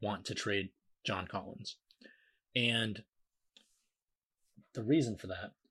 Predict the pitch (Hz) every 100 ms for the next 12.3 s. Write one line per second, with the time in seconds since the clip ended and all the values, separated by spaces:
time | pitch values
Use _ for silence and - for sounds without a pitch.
0 | _ 123 117 113 107 - - _ _ -
1 | - 139 123 110 131 147 - 92 - -
2 | _ _ _ _ _ _ _ - 113 98
3 | - 180 - 135 104 95 - - - 98
4 | - - - _ _ - 110 - 135 117
5 | 135 127 - 120 113 117 110 - 110 95
6 | 107 92 - - - - - 107 101 107
7 | 107 95 - _ _ _ _ _ _ _
8 | - 123 - 147 131 110 92 101 95 92
9 | 90 92 - 123 110 127 143 127 113 107
10 | 101 98 113 104 101 95 104 98 - 104
11 | 87 - - - - - - - - -
12 | 139 131